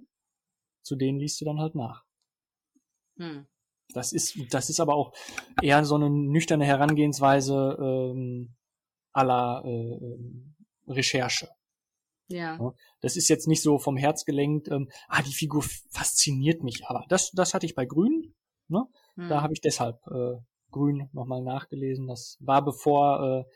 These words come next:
Speaker 1: Mike angekündigt hatte, dass er noch eine Rolle spielen wird. Da hatte ich schon,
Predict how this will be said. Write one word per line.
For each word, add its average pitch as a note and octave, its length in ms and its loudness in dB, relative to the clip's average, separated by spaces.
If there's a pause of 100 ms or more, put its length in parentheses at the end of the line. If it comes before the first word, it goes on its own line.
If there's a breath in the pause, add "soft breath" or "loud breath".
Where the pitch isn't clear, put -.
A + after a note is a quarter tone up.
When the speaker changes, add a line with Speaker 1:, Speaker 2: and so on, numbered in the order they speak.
(140 soft breath)
Speaker 1:
Mike B2 280 -4
angekündigt C3+ 580 -6
hatte, C3 180 -6
dass B2 160 -8
er C3+ 80 -12
noch B2 100 -12
eine B2 100 -8
Rolle C3 260 0
spielen C#3 360 -8
wird. C#3 300 -12
Da B2+ 120 -4
hatte B2+ 140 -8
ich B2+ 80 -12
schon, B2 320 -10